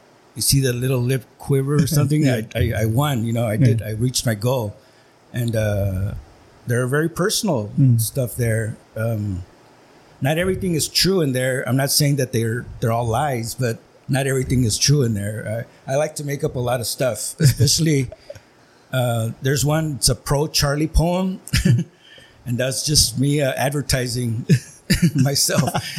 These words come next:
Speaker 1: <laughs>
Speaker 2: Pro Charlie, that's a co-, that's what, what's what it's
Speaker 1: Yeah,
Speaker 2: called?
Speaker 1: it's called the Pro Charlie poem. <laughs>
Speaker 2: Yeah, and, and, you know, you talk about, you know, moving people, and like I said, you know, when I read the part four of, of the Tra-,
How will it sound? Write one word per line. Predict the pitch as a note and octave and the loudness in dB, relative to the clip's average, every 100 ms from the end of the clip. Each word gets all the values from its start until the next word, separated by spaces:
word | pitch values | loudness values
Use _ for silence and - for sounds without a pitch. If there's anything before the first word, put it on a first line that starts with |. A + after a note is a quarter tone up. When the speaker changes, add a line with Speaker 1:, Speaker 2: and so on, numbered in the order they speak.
| - | -4
Speaker 1:
<laughs> | F#3+ - G#3 G3+ E3 - - - - - C#4+ - - - - _ _ _ _ _ _ - | -2 0 0 0 -2 -6 -12 -16 -12 -6 -4 -6 -12 -16 -20 _ _ _ _ _ _ -4
Speaker 2:
Pro | C#3+ | -4
Charlie, | B2 C3 B2+ C3 | -2 -2 -2 0
that's | C3 B2 C3+ | 0 0 0
a | |
co-, | C3+ - | -2 0
that's | C3 B2 | 0 0
what, | C#3 B2 C#3 | 0 -2 -4
what's | C#3+ A#2+ | -4 -2
what | C3+ B2+ | 0 0
it's | A#2 | 0
Speaker 1:
Yeah, | A#2 | -2
Speaker 2:
called? | C#3 | -2
Speaker 1:
it's | - | -4
called | C3+ A#2+ - _ _ - | -4 -4 -8 _ _ -18
the | - | -18
Pro | - B2 B2 | -2 0 0
Charlie | B2 - A2+ A#2 A2+ A2+ - | -2 0 2 2 -2 -2 -2
poem. | A2 A2 G2 F#2+ B2 - - F#3 | 0 -2 -4 -6 -8 -10 -2 2
<laughs> | D#3 A#2 C3+ - _ _ - - E3+ | 4 6 4 0 _ _ -20 -8 -4
Speaker 2:
Yeah, | A#3 | -2
and, | A3 F#3+ | 0 0
and, | F#3+ F#3 | 0 2
you | F3+ | 2
know, | F3 | 2
you | D#3+ | 2
talk | F3+ F3 | 2 2
about, | E3 D3 | 0 0
you | D3 D3 | 4 4
know, | C#3 B2+ | 4 4
moving | B2+ C#3+ C#3 C#3+ | 6 4 4 4
people, | C#3 C3+ C3+ C3 | 4 4 4 4
and | B2 B2 C3+ | 4 4 4
like | B2+ | 2
I | |
said, | B2 D3 - | 2 2 2
you | |
know, | C#3 C3 | 2 4
when | C3 | 2
I | B2+ | 2
read | C3+ C3 | 2 0
the | B2 | 2
part | C#3+ C3+ | 2 0
four | C3 B2+ | 0 0
of, | B2+ A#2+ | 0 0
of | A#2 A#2+ A2+ A#2 A#2 - _ - | 2 2 2 0 -4 -12 _ -2
the | C3+ | 0
Tra-, | A#2 C3 | 2 -2